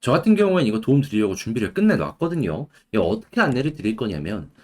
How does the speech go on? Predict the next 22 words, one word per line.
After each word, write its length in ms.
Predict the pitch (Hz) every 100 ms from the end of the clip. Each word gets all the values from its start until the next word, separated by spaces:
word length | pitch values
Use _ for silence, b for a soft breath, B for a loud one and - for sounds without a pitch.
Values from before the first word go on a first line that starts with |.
| b -
화면 360 | 208 208 202 -
아래 320 | 82 85 113
보이는 460 | 92 82 87 123 123
전화번호 440 | 117 110 80 71 B B _
공일공 460 | 135 175 156 131 - _
이오삼삼 800 | 95 131 220 220 202 202 190 185
사공일구, 880 | 185 - 160 - 107 78 69 76 73 b -
제 120 | 110
개인 320 | - 90 127
번호 200 | 156 165
있죠? 400 | 85 - 117 82 b b
여기로 460 | 90 101 117 95 92 _ _
미나라고 760 | 101 123 165 175 95 147 160 -
문자 360 | 95 135 180
한 140 | 180 175
통 180 | 170
남겨주시면 920 | 104 80 95 120 123 - 87 90 95 B B -
지금 400 | - 147 175 113
말씀드렸던 920 | 76 - - 208 190 180 175 175 175
전략 420 | - 90 78 73 - B _
작성 520 | - - _ 139 143
끝내놨으니까 1000 | 196 220 226 87 - - 135 - 127 123